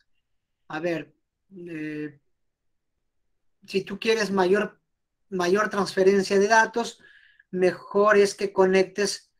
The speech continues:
el cable, ¿sí? Este conector, lógicamente acá va a estar insertado un cable, que lo conectes acá a este conector Ethernet, o este puerto Ethernet.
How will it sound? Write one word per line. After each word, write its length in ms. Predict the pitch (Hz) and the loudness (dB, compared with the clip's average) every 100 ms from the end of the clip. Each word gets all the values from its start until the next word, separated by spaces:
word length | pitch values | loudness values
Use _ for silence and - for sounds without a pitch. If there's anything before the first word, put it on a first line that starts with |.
| _ _ _ | _ _ _
el 320 | 160 156 156 | -10 -10 -6
cable, 680 | - 196 185 190 202 233 _ | 8 10 10 8 2 -2 _
¿sí? 300 | _ 185 196 190 | _ -6 -4 -4
Este 460 | 185 180 196 185 | -6 -2 -4 -2
conector, 680 | - 180 170 - 190 202 185 | -2 -4 -6 0 4 6 6
lógicamente 640 | 185 170 180 180 185 180 | 2 0 -4 -4 -2 -2
acá 300 | 170 - 180 | -4 0 0
va 100 | 175 | 0
a 40 | 170 | -4
estar 320 | - 180 185 | -4 -4 -4
insertado 600 | 196 165 170 165 185 180 | -10 -10 -10 -6 -4 -2
un 140 | 196 190 | -4 -4
cable, 580 | 208 196 185 196 240 - _ _ _ _ _ _ - | 2 4 6 4 0 -12 _ _ _ _ _ _ -4
que 100 | 180 | -4
lo 160 | 165 | -4
conectes 580 | 170 170 185 185 202 - | -8 -4 -4 -4 -6 -6
acá 320 | 147 156 147 | -8 -10 -10
a 80 | 156 | -8
este 260 | 160 - - | -10 -12 -12
conector 600 | 165 160 139 165 160 - _ _ _ _ - | -10 -10 -12 -12 -12 -14 _ _ _ _ -10
Ethernet, 640 | 170 151 151 143 147 143 | -10 -8 -10 -10 -14 -10
o 160 | 156 165 | -8 -8
este 200 | - 170 | -8 -10
puerto 420 | - 165 147 156 | -8 -10 -8 -4
Ethernet. 560 | 170 165 151 139 139 | -2 -2 -6 -10 -14